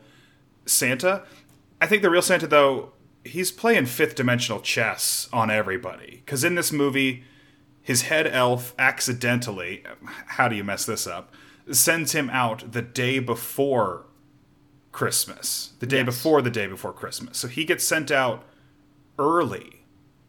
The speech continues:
Speaker 1: which, A, it's the head elf's job, and B, I, I just don't think you mess this up.
Speaker 2: And,
Speaker 1: Without
Speaker 2: and
Speaker 1: a
Speaker 2: what's, what's the head elf's name?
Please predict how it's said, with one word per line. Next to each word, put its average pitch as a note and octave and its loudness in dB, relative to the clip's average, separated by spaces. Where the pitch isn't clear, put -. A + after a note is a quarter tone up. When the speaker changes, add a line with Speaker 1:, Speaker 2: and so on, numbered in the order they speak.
Speaker 1:
which, C3+ 0
A, F3 4
it's C3 -4
the C#3+ -2
head C#3+ 2
elf's D3+ 0
job, G2 -4
and B2 -6
B, D3 -2
I, D3+ 0
I D3+ -2
just B2+ -4
don't D3+ 0
think E3 -4
you C#3 -6
mess C3 -2
this B2 -4
up. - -8
Speaker 2:
And, D#3 0
Speaker 1:
Without A#2+ 2
Speaker 2:
and B2 4
Speaker 1:
a - 2
Speaker 2:
what's, - -4
what's A#3 -4
the A#3+ 0
head D#3 -2
elf's D3 -2
name? F3 -8